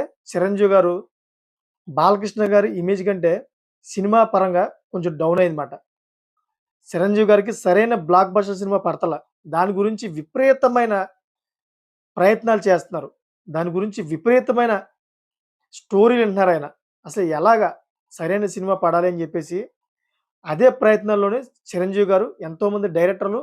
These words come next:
అదేవిధంగా ఎంతోమంది దర్శ-, ఎంతోమంది నిర్మాతలతోటి ఎన్నో చర్చలు కూడా జరుపుతున్నారు. So, ఇదంతా ఎందుకు చెప్తున్నానంటే,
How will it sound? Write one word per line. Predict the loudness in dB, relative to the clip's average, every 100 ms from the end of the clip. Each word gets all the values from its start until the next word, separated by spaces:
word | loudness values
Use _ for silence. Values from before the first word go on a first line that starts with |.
| -8
అదేవిధంగా | -6 -4 -4 -4
ఎంతోమంది | -6 -6 -6 -6 -6 -8 -16 _ _ _ _ _ _ _ -16 -2
దర్శ-, | -2 -2 -10
ఎంతోమంది | -10 -6 -4 -4 -4
నిర్మాతలతోటి | -4 -4 0 0 -2 -4 -6 -8
ఎన్నో | -6 -4 -4
చర్చలు | -4 -4 -4
కూడా | -6 -4
జరుపుతున్నారు. | -6 -6 -14 -18 -18 _ _ _
So, | -2 -2
ఇదంతా | 0 -4 -2 -2
ఎందుకు | -2 -2
చెప్తున్నానంటే, | -4 -4 -8 -6 -8